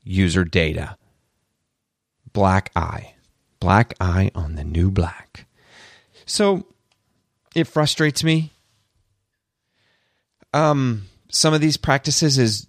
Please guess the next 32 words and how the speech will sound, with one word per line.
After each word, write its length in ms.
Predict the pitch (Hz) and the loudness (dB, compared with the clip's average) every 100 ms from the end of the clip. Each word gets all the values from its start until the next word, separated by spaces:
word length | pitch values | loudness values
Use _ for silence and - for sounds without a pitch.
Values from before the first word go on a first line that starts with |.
| - | -10
genuinely 720 | 107 139 151 147 143 147 151 | -4 -2 0 0 2 2 0
why 260 | 143 127 127 | 0 0 2
I'm 160 | 127 | 2
not 200 | 127 123 | 2 2
a 120 | 123 113 | 2 0
Windows 600 | 113 127 127 127 120 - | 0 0 0 0 0 -2
M 180 | 117 113 | 0 0
V 160 | 110 | 0
P 280 | 101 - 131 | -2 0 0
anymore, 400 | 131 131 131 143 | 2 2 0 -2
why 180 | 123 113 | 0 0
I'm 140 | 101 | 2
not 220 | 101 110 135 | 2 2 2
a 20 | |
Microsoft 580 | 117 120 120 131 110 120 | 0 0 -2 -2 -2 -2
M 120 | 117 | -2
V 100 | 117 | -2
P, 320 | 113 117 131 _ _ _ _ _ _ _ _ | -2 -4 -4 _ _ _ _ _ _ _ _
because 200 | - 110 | -12 -6
I 120 | - 95 | -2 0
just, 360 | 110 104 - _ _ _ _ | 2 0 -2 _ _ _ _
I 120 | 98 90 - | -12 -10 -2
did 180 | 120 | 0
not 200 | 113 107 | 2 2
agree 320 | 104 101 107 104 | 0 -2 -4 -4
with 160 | 95 | -6
some 160 | - 113 | -2 0
of 60 | |
the 80 | 107 | 0
things 280 | - 110 104 | 0 0 0
they 160 | 101 87 | 0 0
do. 360 | 117 185 269 | 0 0 -2